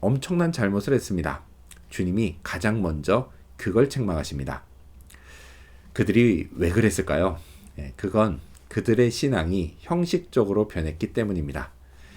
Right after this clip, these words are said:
예수님을 더 이상 인격적으로 만나지 않고 종교적으로 만났기 때문입니다. 그저 예배 같은 행사만 참석하면 된다고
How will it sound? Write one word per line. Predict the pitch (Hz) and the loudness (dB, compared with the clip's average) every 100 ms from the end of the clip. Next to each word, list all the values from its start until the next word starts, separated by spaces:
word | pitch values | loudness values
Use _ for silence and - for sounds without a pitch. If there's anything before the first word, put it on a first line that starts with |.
| - - - | -20 -20 0
예수님을 | 107 113 175 185 180 | 2 4 4 4 4
더 | 127 | 4
이상 | 135 135 101 127 - | 4 4 2 0 -2
인격적으로 | 113 127 156 151 135 139 | -2 0 0 2 4 4
만나지 | 131 92 107 123 | 2 0 0 0
않고 | 87 82 156 135 - - | -2 0 2 2 0 -4
종교적으로 | 117 120 165 165 147 147 | 0 2 4 4 2 2
만났기 | 104 85 90 - | 2 0 -2 -2
때문입니다. | 120 117 90 76 69 - - - - - - - | 0 0 -2 -2 -6 -10 -18 -20 -20 -20 -20 -8
그저 | - 127 139 139 123 - - | 0 4 6 6 6 0 -2
예배 | 92 104 151 | 4 6 4
같은 | 147 - - 131 135 - | 4 0 0 0 -2 -6
행사만 | 175 185 175 151 147 143 | -2 -2 0 2 2 0
참석하면 | 139 175 170 165 - 127 123 123 | 0 -2 0 -4 -2 0 2 0
된다고 | 107 87 80 82 104 110 | 0 -2 0 0 -2 -2